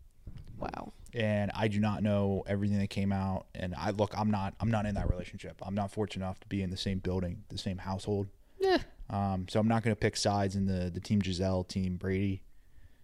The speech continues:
Speaker 2: you know, divorce saga. But
Speaker 1: Didn't even know that was happening.
Speaker 2: yeah, well, they got divorced.
Speaker 1: Oh, mm, well,
Speaker 2: So.
Speaker 1: more you learn.
Speaker 2: Yeah.
Speaker 1: Um,
Speaker 2: Apparently he's dating Irina Shayk.
Speaker 1: No
Speaker 2: Shayk.
Speaker 1: idea who that is.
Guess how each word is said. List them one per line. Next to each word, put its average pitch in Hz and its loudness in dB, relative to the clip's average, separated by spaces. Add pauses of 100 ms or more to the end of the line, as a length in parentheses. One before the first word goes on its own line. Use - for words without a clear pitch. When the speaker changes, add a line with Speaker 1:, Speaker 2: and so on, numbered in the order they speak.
(140)
Speaker 2:
you 104 0
know, 98 2
divorce 92 0
saga. 101 2 (300)
But 87 0
Speaker 1:
Didn't 220 2
even 214 2
know 214 2
that 208 2
was 214 0
happening. 202 -2
Speaker 2:
yeah, 101 0 (140)
well, 95 0
they 95 0
got 90 -4
divorced. - -14
Speaker 1:
Oh, 262 -6 (220)
mm, 262 -6
well, 262 0
Speaker 2:
So. - -12
Speaker 1:
more 233 2
you 247 4
learn. 226 4 (320)
Speaker 2:
Yeah. - -8 (340)
Speaker 1:
Um, 240 8 (880)
Speaker 2:
Apparently 107 4
he's 101 0
dating 98 0
Irina 90 -4
Shayk. - -8 (560)
Speaker 1:
No 226 4
Speaker 2:
Shayk. 226 6
Speaker 1:
idea 233 4
who 233 4
that 233 2
is. 202 -4